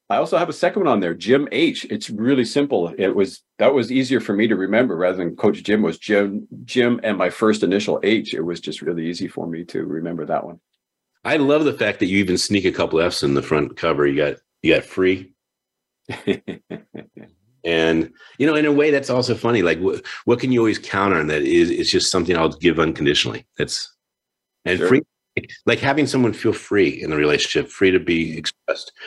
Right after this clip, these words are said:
Speaker 2: And then, uh, forward. I mean, you can never be too forward in a relationship that, with someone that you're intimate with. Can you? Maybe you can.
Speaker 1: Well, you, maybe. <laughs> We'll have to save that for another chapter. I'll, maybe I'll consider that one.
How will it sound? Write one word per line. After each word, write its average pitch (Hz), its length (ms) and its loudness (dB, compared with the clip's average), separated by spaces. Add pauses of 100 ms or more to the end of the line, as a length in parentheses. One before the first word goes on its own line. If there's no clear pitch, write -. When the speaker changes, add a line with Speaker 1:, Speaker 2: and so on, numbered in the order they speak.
(160)
Speaker 2:
And 92 120 0
then, 92 140 4
uh, 90 340 0 (1080)
forward. 87 440 0 (600)
I 85 40 -2
mean, 92 120 2
you 95 80 2
can 110 240 0
never 110 200 0
be 87 120 0
too 80 140 -2
forward 69 480 0
in 73 120 -4
a 71 60 2
relationship 67 720 0
that, - 160 -6
with 92 120 2
someone 107 240 2
that 90 80 2
you're 82 120 2
intimate 65 300 -4
with. - 180 -12 (260)
Can 80 140 0
you? 123 200 -2 (260)
Maybe 69 260 0
you - 100 -10
can. - 140 -12 (220)
Speaker 1:
Well, 190 100 6
you, 117 260 0 (500)
maybe. 120 440 2 (180)
<laughs> - 600 4 (560)
We'll 151 120 2
have 160 200 2
to 127 80 -4
save 147 300 0
that 135 180 2
for 135 80 -2
another 131 220 2
chapter. 113 580 -2
I'll, 85 240 -4
maybe 92 280 -2
I'll 92 200 -2 (160)
consider 107 360 0
that 104 200 0
one. - 100 -16